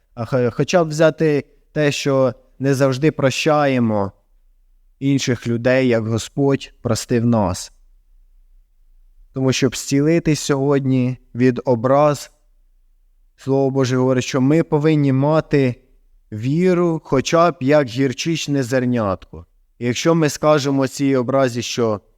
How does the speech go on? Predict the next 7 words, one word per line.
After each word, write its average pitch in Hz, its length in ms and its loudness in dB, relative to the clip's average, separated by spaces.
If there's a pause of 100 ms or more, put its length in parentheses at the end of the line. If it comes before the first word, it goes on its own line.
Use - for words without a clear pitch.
(180)
"вирвись" 151 720 0 (100)
або 117 400 -2
"не 135 180 0
тро-, 156 400 0
не 151 140 0
чіпай 170 500 0
мене, 151 440 0